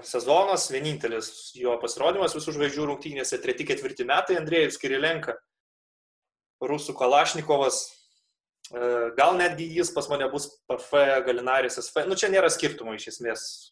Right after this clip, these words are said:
skonio reikalas, kaip ten juos su-, sudėliot, du krašto puolėjai, tiesiog vadinkime taip.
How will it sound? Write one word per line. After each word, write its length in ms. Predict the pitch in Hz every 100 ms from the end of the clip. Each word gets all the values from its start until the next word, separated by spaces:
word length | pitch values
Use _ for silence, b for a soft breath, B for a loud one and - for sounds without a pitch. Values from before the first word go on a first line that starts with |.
| _ _ _
skonio 300 | - 123 120
reikalas, 460 | 120 123 123 117 -
kaip 220 | 127 120
ten 160 | 117 120
juos 240 | 117 -
su-, 80 | 123
sudėliot, 600 | - 123 123 127 165 - 120 123
du 160 | 139 165
krašto 320 | 175 156 143 127
puolėjai, 320 | 127 123 107
tiesiog 320 | 107 113 117
vadinkime 480 | 123 143 135 120 113
taip. 240 | 160 185